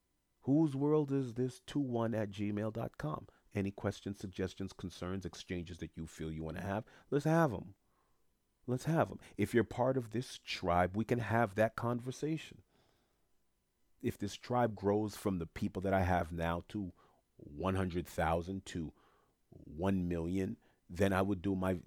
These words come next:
level best to keep the engagement going as much as I c-, as much as I can. But when we are on these platforms and all they care about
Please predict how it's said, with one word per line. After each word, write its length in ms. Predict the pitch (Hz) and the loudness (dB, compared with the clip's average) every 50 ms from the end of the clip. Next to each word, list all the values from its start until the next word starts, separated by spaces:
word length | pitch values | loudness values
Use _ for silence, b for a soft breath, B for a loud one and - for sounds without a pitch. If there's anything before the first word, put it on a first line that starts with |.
| 64 | -2
level 360 | 78 85 90 92 85 98 98 | 4 6 6 6 6 4 0
best 540 | 90 78 78 80 80 - - - - - - | -2 -2 -2 -2 -2 -2 -4 -10 -16 -16 -14
to 80 | - - - | -14 -12 -10
keep 300 | - - - 104 101 - | -6 -2 -2 -2 -2 -2
the 120 | - 98 95 | 0 0 0
engagement 680 | 98 101 87 87 85 87 87 - 92 92 101 104 - | 2 0 0 0 0 0 -2 -2 -4 -4 -4 -2 2
going 380 | - 127 160 170 127 - - - _ _ _ _ _ _ _ _ _ | 2 2 4 2 0 -4 -8 -14 _ _ _ _ _ _ _ _ _
as 200 | - 107 82 71 | 2 2 2 2
much 260 | 76 76 73 - - | -2 -6 -6 -6 -6
as 100 | 92 82 | -4 -2
I 120 | 80 78 87 | 0 0 -2
c-, 200 | - - - - - - | -2 -4 -10 -12 -10 -10
as 120 | 90 78 | -10 -6
much 220 | 85 85 80 - - | -6 -6 -6 -6 -6
as 100 | 82 87 | -4 -2
I 140 | 87 95 | -2 -2
can. 480 | 95 - - 170 180 180 165 - - - - _ _ _ _ _ _ _ _ _ _ _ _ _ _ _ _ _ _ _ b b b b b b - | -2 -2 0 0 0 0 0 -2 -8 -12 -16 _ _ _ _ _ _ _ _ _ _ _ _ _ _ _ _ _ _ _ b b b b b b -4
But 200 | 101 101 - 95 | -4 -4 -2 -2
when 240 | 95 98 101 98 98 | -2 0 0 0 0
we 180 | 135 175 190 | 0 2 2
are 240 | 185 170 151 117 - | 4 4 4 4 2
on 300 | - 101 113 135 143 135 | 0 0 0 0 0 0
these 240 | 113 117 127 117 - - | 0 -2 -2 -2 -4 -8
platforms 920 | - - - 147 156 - - - - - - - 92 85 80 76 73 71 - | -14 -10 -6 -4 -2 -2 -4 -4 -10 -10 -4 -2 -2 -2 -2 -4 -6 -6 -6
and 100 | 87 80 - | -6 -6 -4
all 180 | - 104 120 143 | -2 -2 0 4
they 160 | 139 117 110 | 6 4 4
care 460 | 107 - - - 131 135 160 160 123 | 4 0 -2 2 4 4 6 6 6
about 440 | 95 82 78 80 78 73 73 - | 6 6 6 6 6 4 2 -4